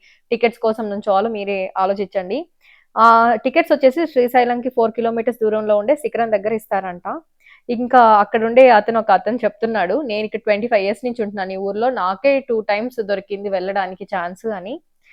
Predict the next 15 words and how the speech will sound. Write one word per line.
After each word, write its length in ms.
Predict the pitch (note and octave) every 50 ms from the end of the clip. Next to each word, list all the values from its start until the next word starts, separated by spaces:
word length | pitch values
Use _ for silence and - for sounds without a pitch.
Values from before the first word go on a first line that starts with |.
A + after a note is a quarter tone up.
| _ _ _ _ _ _ _ -
So 160 | C4 A#3 A3+ A3+
చాలా 320 | - A#3+ G#3+ G3+ G#3 A3
కష్టం 380 | A3 G#3+ G3 - - A#3+ A3+ A3
అంట 180 | G3+ G3 G#3
వెళ్ళడానికైతే, 1000 | A3 G3+ G3 G3 G3 G3 G#3 G3+ G#3 G3+ - G3 F#3 F3+ - G3+ A3 C#4+ E4+ D#4 -
కానీ 200 | G#3+ G3+ G3+ A3
మాకైతే 380 | A#3 A3+ F#3+ F#3+ - G3+ G3 G#3+
చాలా 380 | G#3+ - G3+ F3+ F#3+ G3+ A3 G#3+
ఇష్టంగా 400 | A3 - - - A#3 A#3 A3+ A3
ఉంది 220 | G#3 G3 G#3 A3
ఆ 100 | G#3+ G3
టెంపుల్కి 440 | F#3+ - G3 G3+ - G#3+ G#3 - A3+
వెళ్ళాలి 420 | G3+ F#3 F#3+ G3 G3 G3 G3 G3+
అని 140 | G3+ F#3 F#3 F#3
చెప్పి. 360 | F#3 F#3 - - A3 D4 E4+